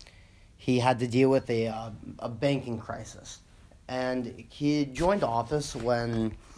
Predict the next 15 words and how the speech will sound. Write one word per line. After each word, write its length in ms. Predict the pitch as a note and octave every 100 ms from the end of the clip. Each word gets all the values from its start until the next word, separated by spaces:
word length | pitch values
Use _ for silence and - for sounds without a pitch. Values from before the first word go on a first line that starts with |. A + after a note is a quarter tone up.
| - - - - -
the 300 | - B2 A#2+ G#2
government 420 | A#2+ C3+ C#3+ A#2+
wasn't 280 | B2+ A#2+ A2+
doing 260 | A#2 A#2
too 180 | A2+ A#2+
well. 220 | A2+ A2+
They 100 | A2+
were 200 | A2+ A#2
already 360 | A2+ C#3 C3+ C3
in 220 | B2 A#2+
a 120 | -
bit 220 | A#2 B2+
of 100 | B2 A#2+
a 60 |
depression. 680 | A2+ A2+ - G#2+ G2+ D#3+ F3